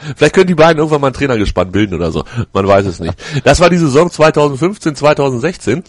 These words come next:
Und allen voran das sechsundneunzig Spiel meines Lebens von Hans, der sich, ja, den Saisonauftakt in Darmstadt rausgesucht hat. Und ich fand, wir haben das, wir haben das noch mal, oder es hat mich sehr gefreut, da noch mal drüber zu sprechen, so ein bisschen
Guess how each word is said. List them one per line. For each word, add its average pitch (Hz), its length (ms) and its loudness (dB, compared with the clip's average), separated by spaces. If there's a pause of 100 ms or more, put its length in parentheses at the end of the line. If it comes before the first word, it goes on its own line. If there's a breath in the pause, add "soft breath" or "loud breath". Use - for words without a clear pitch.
(800)
Und 110 200 0
allen 117 200 0
voran 113 400 -2 (280 loud breath)
das 101 200 -4
sechsundneunzig 107 600 -4
Spiel 107 280 -2
meines 98 300 -2
Lebens 104 360 -2 (200 loud breath)
von 95 280 -2
Hans, 131 320 -4 (300 loud breath)
der 120 240 4
sich, 117 340 -6 (280 soft breath)
ja, 123 220 2
den 98 160 -4
Saisonauftakt 131 640 -2
in 135 120 -8
Darmstadt 107 340 0
rausgesucht 95 460 -4
hat. 120 100 0
Und 95 220 -10 (240 loud breath)
ich - 100 -12
fand, 110 340 -4 (640 soft breath)
wir 120 220 -2
haben 143 80 -2
das, 151 200 -2
wir 135 80 2
haben 151 80 -2
das 143 100 -4
noch 135 160 -6
mal, 127 340 -2
oder - 160 -2
es 120 80 2
hat 160 120 0
mich 156 100 -8
sehr 156 140 0
gefreut, 143 400 0
da 113 60 0
noch 110 120 -6
mal 113 100 -2
drüber 117 220 0
zu 110 120 -10
sprechen, 120 340 -6
so 107 80 -6
ein 104 40 -12
bisschen 110 340 -4